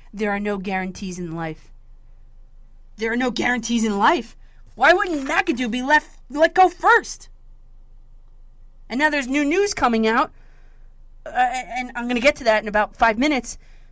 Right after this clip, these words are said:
Uh, Warrior Class says on, on Periscope that the Giants were once a proud organization. Once. This is the Giants doing the best impersonation of the Jets, but ten times, a hundred times, a million times worse.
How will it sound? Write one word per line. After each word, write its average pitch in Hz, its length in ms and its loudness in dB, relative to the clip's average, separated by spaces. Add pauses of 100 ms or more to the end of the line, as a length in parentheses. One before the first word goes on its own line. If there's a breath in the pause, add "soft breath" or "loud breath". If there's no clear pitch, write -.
Uh, 208 280 -6
Warrior 226 360 2
Class 208 440 -2 (200)
says 214 300 -6
on, 190 200 -6
on 190 60 -12
Periscope 214 360 -2
that 185 120 -4
the 180 80 -16
Giants 214 340 -2
were 196 120 -6
once 208 260 -2
a 180 60 -8
proud 214 300 0
organization. 185 800 -6 (100)
Once. 185 560 -2 (1000)
This 370 240 -4
is 349 200 -2
the 269 180 -12
Giants 311 400 0
doing 277 240 -6
the 240 120 -4
best 254 360 0
impersonation 240 600 -8
of 202 100 -6
the 180 80 -10
Jets, 233 360 -2 (200 soft breath)
but 240 180 -6
ten 339 340 0
times, 226 380 -2 (140 soft breath)
a 226 80 -2
hundred 269 280 -4
times, 226 300 0 (160 loud breath)
a 214 80 -8
million 240 320 0
times 202 380 -2 (160)
worse. 202 400 0